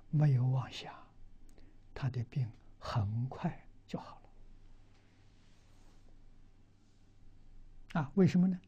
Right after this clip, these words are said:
境随心转嘛。身体得病是负面思想造成的果报。现在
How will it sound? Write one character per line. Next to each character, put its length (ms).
境 400
随 500
心 500
转 340
嘛。 340
身 320
体 160
得 200
病 240
是 160
负 380
面 340
思 320
想 400
造 240
成 320
的 220
果 200
报。 200
现 280
在 280